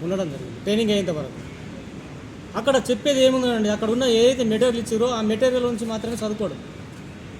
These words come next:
అక్కడ ట్రైనింగ్ ఇవ్వడానికి ఏముండదు వాళ్ళు. ఇప్పుడు కూడా వాళ్ళు ఇచ్చిన శిక్షణ కానీ, వాళ్ళు ఇచ్చే ప్రతిదాన్ని మేము ఎప్పుడు తప్పు పట్టట్లేదు, తప్పు పట్టలేదు. ఇప్పుడు ఎందుకు పడుతున్నామంటే, మమ్మల్ని ఒక గందరగోళ పరిస్థితిలోకి నెట్టేయడం జరుగుతుంది. మమ్మల్ని న-, నడి రోడ్లకు తీసుకొచ్చే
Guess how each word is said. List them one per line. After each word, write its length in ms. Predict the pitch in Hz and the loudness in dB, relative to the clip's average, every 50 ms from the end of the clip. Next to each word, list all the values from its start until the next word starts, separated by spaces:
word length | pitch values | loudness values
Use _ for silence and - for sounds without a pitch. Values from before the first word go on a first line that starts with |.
| - - - - - - - 175 | -14 -16 -16 -14 -14 -12 -8 -6
అక్కడ 160 | 180 226 214 | -4 -4 -4
ట్రైనింగ్ 340 | 175 190 208 240 262 254 240 | 0 2 2 2 2 2 2
ఇవ్వడానికి 360 | 247 240 240 247 240 220 220 | 2 2 2 2 2 2 2
ఏముండదు 280 | 220 226 220 220 208 185 | 2 2 0 0 -2 -2
వాళ్ళు. 180 | 156 135 101 - - - - - - - | -2 -4 -8 -10 -12 -14 -14 -14 -12 -8
ఇప్పుడు 160 | - 254 247 | -4 -4 -2
కూడా 200 | 240 247 240 254 | 0 0 0 0
వాళ్ళు 220 | 240 233 220 220 214 | 0 0 0 -2 -2
ఇచ్చిన 180 | 214 - 247 240 | -2 -4 -6 -6
శిక్షణ 380 | - 202 190 - 240 240 240 226 | -4 -6 -4 -4 -4 -4 -2 -2
కానీ, 300 | 226 214 214 220 240 247 | -2 -2 -2 0 0 -2
వాళ్ళు 200 | 214 202 202 202 | -2 -2 -4 -6
ఇచ్చే 200 | 196 - - 240 208 - - - | -6 -8 -10 -10 -10 -10 -8 -6
ప్రతిదాన్ని 400 | 196 - 208 233 240 226 226 226 | -6 -4 -2 -2 -2 -2 -2 -2
మేము 120 | 214 185 | -2 -2
ఎప్పుడు 160 | - 233 208 | -2 -4 -4
తప్పు 220 | - 180 170 - 196 214 | -4 -6 -6 -4 -4 -2
పట్టట్లేదు, 480 | 208 196 208 - 196 175 170 196 240 262 - - - - - 165 | -2 -2 -4 -4 -4 -4 -2 -2 -4 -6 -8 -12 -12 -10 -8 -6
తప్పు 160 | 170 - 233 | -6 -6 -4
పట్టలేదు. 460 | - 202 196 - 247 233 202 160 - - - - - - - - - - - - | -2 -2 0 2 2 2 2 0 -2 -6 -10 -10 -12 -12 -12 -12 -12 -12 -10 -8
ఇప్పుడు 220 | 175 160 - 262 269 | -8 -2 2 4 4
ఎందుకు 160 | 262 269 269 | 4 4 4
పడుతున్నామంటే, 560 | 254 247 233 254 240 240 226 220 202 196 240 | 4 4 4 2 0 0 0 0 2 2 2
మమ్మల్ని 540 | 220 226 220 220 226 233 247 262 226 208 208 - - - - | 2 2 0 0 0 0 0 0 0 -2 -2 -4 -8 -8 -6
ఒక 100 | 196 202 208 - | -4 -4 -2 0
గందరగోళ 420 | 196 208 214 247 247 240 247 240 240 | 2 2 4 4 4 6 4 4 4
పరిస్థితిలోకి 540 | - 226 208 185 - 214 233 240 233 247 214 | 2 0 -2 -2 -2 -2 0 0 0 0 0
నెట్టేయడం 340 | 196 196 202 220 214 208 | 0 0 0 0 0 0
జరుగుతుంది. 380 | 180 190 165 147 139 - - - - - - - - - 175 | 0 -2 -4 -4 -6 -8 -10 -12 -12 -12 -12 -12 -10 -8 -4
మమ్మల్ని 280 | 180 196 196 180 196 | -2 -2 0 0 0
న-, 220 | 208 220 220 190 185 | 0 0 -2 -2 -2
నడి 140 | 202 202 240 | 0 0 2
రోడ్లకు 320 | 254 254 247 240 240 214 | 4 4 4 2 0 0
తీసుకొచ్చే 840 | 214 226 - - 240 233 226 226 233 214 - - 233 214 180 185 | -2 -4 -2 -2 -2 -2 0 -2 -4 -4 -2 0 0 0 0 -2